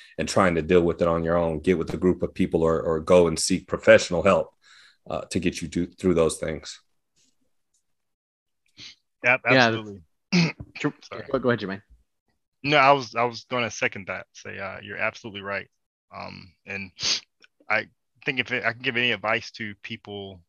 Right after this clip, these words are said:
Speaker 2: uh, transitioning out of the military or, or whatever, um, your experience was, uh, it, it's definitely, you definitely gotta put yourself in a healthy environment. Um, you know, mental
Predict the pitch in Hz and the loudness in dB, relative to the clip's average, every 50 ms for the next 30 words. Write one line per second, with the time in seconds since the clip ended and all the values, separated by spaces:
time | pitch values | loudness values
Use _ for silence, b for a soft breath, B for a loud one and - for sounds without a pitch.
0 | _ _ _ _ _ _ - - 107 107 - - 110 101 101 110 113 - - 110 | _ _ _ _ _ _ -18 -18 -14 -14 -12 -12 -12 -12 -12 -12 -12 -12 -12 -10
1 | 104 101 104 107 104 107 107 104 101 101 - - 104 101 101 101 98 95 95 92 | -8 -6 -6 -6 -8 -10 -12 -12 -14 -16 -16 -14 -14 -12 -12 -12 -14 -14 -16 -16
2 | 87 98 98 107 120 131 127 107 101 98 95 90 _ _ _ _ _ _ _ _ | -16 -14 -10 -6 -4 -4 -4 -4 -8 -12 -12 -14 _ _ _ _ _ _ _ _
3 | 110 104 92 98 101 98 92 _ _ _ _ _ _ _ _ _ _ _ _ _ | -20 -20 -20 -20 -20 -20 _ _ _ _ _ _ _ _ _ _ _ _ _ _
4 | - 110 113 110 - - - 123 113 107 101 - - - 101 101 98 92 - - | -6 -4 -4 -4 -6 -6 -6 -4 -4 -4 -6 -10 -10 -8 -8 -8 -8 -10 -14 -18
5 | _ _ _ _ _ _ _ _ _ _ _ _ _ _ - 107 104 101 98 98 | _ _ _ _ _ _ _ _ _ _ _ _ _ _ -6 -4 -2 -2 -2 -4
6 | 95 92 113 120 110 123 120 - - - 131 135 - - 131 123 117 107 113 113 | -6 -6 -8 -8 -6 -6 -6 -4 0 2 2 2 2 -2 -6 -6 -4 -4 -4 -4
7 | 110 107 101 95 _ _ _ _ _ _ _ _ _ _ _ _ _ _ _ _ | -4 -4 -6 -12 _ _ _ _ _ _ _ _ _ _ _ _ _ _ _ _
8 | _ _ _ _ _ _ _ _ _ _ _ - - 117 - 131 127 - 143 123 | _ _ _ _ _ _ _ _ _ _ _ -10 -6 0 2 2 2 2 2 2
9 | 127 117 110 101 90 _ - 131 - - 113 - - 113 107 - - 101 104 98 | 2 2 2 0 -4 _ -14 -10 -10 -8 -8 -6 -4 -6 -6 -6 -10 -14 -12 -12
10 | 98 101 98 - _ _ _ _ _ _ _ _ _ _ _ - - - 120 117 | -12 -14 -16 -18 _ _ _ _ _ _ _ _ _ _ _ -20 -14 -8 -8 -8
11 | 113 - - 104 95 92 92 95 92 92 95 90 82 - - _ _ _ _ _ | -8 -8 -8 -8 -8 -8 -8 -6 -4 -4 -4 -6 -10 -18 -20 _ _ _ _ _
12 | _ _ _ _ _ _ _ _ _ _ - 101 92 92 92 90 85 90 87 _ | _ _ _ _ _ _ _ _ _ _ -14 -12 -12 -12 -12 -14 -16 -20 -20 _
13 | _ _ - 110 101 101 98 98 98 104 107 _ _ _ _ - 110 113 127 127 | _ _ -14 -12 -10 -10 -12 -12 -16 -18 -20 _ _ _ _ -10 -4 -4 -4 -4
14 | - - 123 117 113 113 107 107 | -4 -6 -6 -4 -4 -6 -8 -10